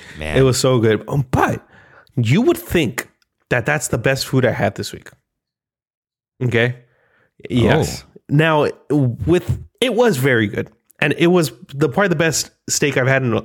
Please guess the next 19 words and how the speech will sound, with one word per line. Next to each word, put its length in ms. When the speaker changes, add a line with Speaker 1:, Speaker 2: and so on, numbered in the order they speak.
Speaker 2:
a 80
long, 420
long 240
time. 240
But 120
I 40
rediscovered 920
a 100
breakfast 480
food 360
that 140
I 80
haven't 300
had 260
since 160
I 60
was 160
a 60
kid. 300